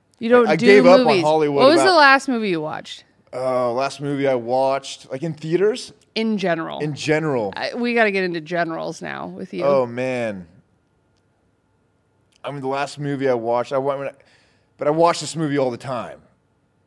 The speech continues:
Speaker 2: Si-, I, I watch Signs two.
Speaker 1: That's your go-to?
Speaker 2: <laughs> Signs, yeah.
Speaker 1: Your
Speaker 2: Joaquin
Speaker 1: Signs
Speaker 2: Phoenix.
Speaker 1: is your go-to
Speaker 2: I love
Speaker 1: movie?
Speaker 2: anything with Mel Gi-, I love Mel Gibson and I love
Speaker 1: Oh,
Speaker 2: Joaquin
Speaker 1: boy.
Speaker 2: Phoenix. When you put 'em together, it's like, this
Speaker 1: Oh,
Speaker 2: is
Speaker 1: my God. <laughs>
Speaker 2: But I watch Signs maybe two, three times a year.
Speaker 1: So are you excited about the aliens?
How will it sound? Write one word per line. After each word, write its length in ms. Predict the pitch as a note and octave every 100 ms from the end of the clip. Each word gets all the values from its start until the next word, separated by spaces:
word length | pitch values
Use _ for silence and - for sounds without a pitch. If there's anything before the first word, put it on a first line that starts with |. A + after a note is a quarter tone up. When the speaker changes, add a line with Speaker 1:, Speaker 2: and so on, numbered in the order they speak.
| _
Speaker 2:
Si-, 180 | - C#3
I, 60 | A#2+
I 420 | B2 B2+ A#2 C#3
watch 240 | C3+ B2+
Signs 520 | - C3 A#2 A#2 A2 -
two. 600 | - B2 A#2+ A#2 A2 G#2+ _ _ _ -
Speaker 1:
That's 340 | G3+ A3 -
your 160 | A#3+ G#3+
go-to? 680 | G#3 G#3+ G#3+ C4 C4+ E4+ D#4
Speaker 2:
<laughs> 0 |
Signs, 580 | - E3 - G3+ D#3
yeah. 240 | E3+ E3+ C#3
Speaker 1:
Your 80 | G#3
Speaker 2:
Joaquin 300 | E3 E3 F3
Speaker 1:
Signs 280 | B3+ B3 D4 F4+
Speaker 2:
Phoenix. 20 |
Speaker 1:
is 180 | D#4+ C#4+
your 140 | D4
go-to 420 | A3 A3+ B3 - D4+
Speaker 2:
I 40 |
love 320 | G3+ A3+ A#3+
Speaker 1:
movie? 140 | A3+ G#3+
Speaker 2:
anything 200 | G#3 G3
with 60 | F#3
Mel 160 | F3
Gi-, 160 | D3 C#3+
I 60 |
love 200 | C#3 D3 C#3
Mel 180 | C3
Gibson 420 | B2 A#2 A2+ - A2+
and 100 | A#2
I 40 |
love 160 | A#2+ A2+
Speaker 1:
Oh, 180 | A#2+ A2
Speaker 2:
Joaquin 200 | A#2+ G#2+
Speaker 1:
boy. 180 | D#2
Speaker 2:
Phoenix. 240 | D2 F#3 D#3
When 60 | A#2+
you 60 |
put 120 | A#2
'em 80 | A2+
together, 340 | G#2+ G#2 G#2 G2+
it's 140 | F#2+
like, 100 | G2+
this 100 | G3
Speaker 1:
Oh, 240 | F#3+ F3 F3
Speaker 2:
is 40 |
Speaker 1:
my 180 | E3+ E3+
God. 280 | F3 A#3+ -
<laughs> 140 | D#4 - A3+
Speaker 2:
But 80 | C#3
I 40 |
watch 220 | C#3 C#3
Signs 480 | - B2+ A#2+ A#2+ A#2
maybe 220 | A#2 A2
two, 200 | G#2+ B2
three 160 | A2+ A2
times 280 | B2 G#2+ G2
a 40 |
year. 180 | G2+ G2+
Speaker 1:
So 80 | A#3+
are 60 |
you 140 | A#3 A#3+
excited 400 | A3+ B3+ A#3+ A#3
about 220 | G#3+ G3
the 120 | F3+
aliens? 600 | F#3 G3 G#3+ A3+ C4 -